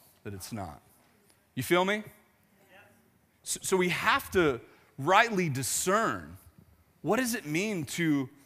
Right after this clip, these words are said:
pursue spirituality biblically? And, and so hopefully this, this helps. Number one, the Holy Spirit, in, in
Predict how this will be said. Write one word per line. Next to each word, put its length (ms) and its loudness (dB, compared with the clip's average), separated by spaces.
pursue 480 0
spirituality 840 0
biblically? 720 -6
And, 180 -6
and 140 -6
so 80 -6
hopefully 260 -2
this, 360 -6
this 140 -12
helps. 420 -12
Number 260 4
one, 320 0
the 100 2
Holy 280 2
Spirit, 460 -6
in, 300 -6
in 380 -6